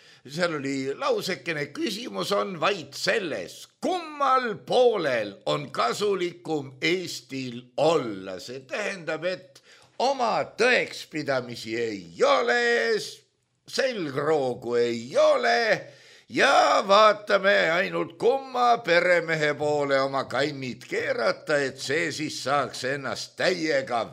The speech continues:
väljendada. Ei ole me rahul, sest me teame, et me ba, ba, ba.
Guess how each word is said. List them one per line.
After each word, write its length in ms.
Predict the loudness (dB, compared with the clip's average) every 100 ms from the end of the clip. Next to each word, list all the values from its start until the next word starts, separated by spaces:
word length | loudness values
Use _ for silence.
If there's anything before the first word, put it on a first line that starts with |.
| -4
väljendada. 840 | 0 0 0 -4 -4 -6 -8 -6
Ei 120 | -6 -4
ole 200 | -6 -6
me 140 | -6
rahul, 380 | -4 -4 -4 -4
sest 300 | -8 -8 -10
me 180 | -10 -6
teame, 520 | -4 -4 -6 -6 -8
et 160 | -8
me 180 | -6 -6
ba, 240 | -4 -4 -4
ba, 240 | -4 -6
ba. 420 | -4 -6 -8 -12